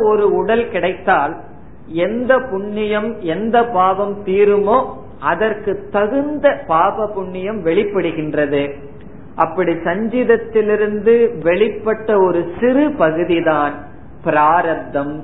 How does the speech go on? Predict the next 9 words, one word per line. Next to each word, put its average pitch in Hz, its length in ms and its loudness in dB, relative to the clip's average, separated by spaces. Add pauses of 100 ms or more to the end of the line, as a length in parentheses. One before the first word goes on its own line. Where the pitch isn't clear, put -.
என்று 139 240 -6
சொல்லப்படுகிறது. 143 760 -2 (640)
இப்ப - 260 -2
பிராரப்த 202 680 2
கர்ம 190 400 -4
எங்கிருந்து 202 560 2
வருகிறது? 190 520 2 (800)
சஞ்சிதத்திலிருந்து 208 1200 2
வருகின்றது. 151 640 -2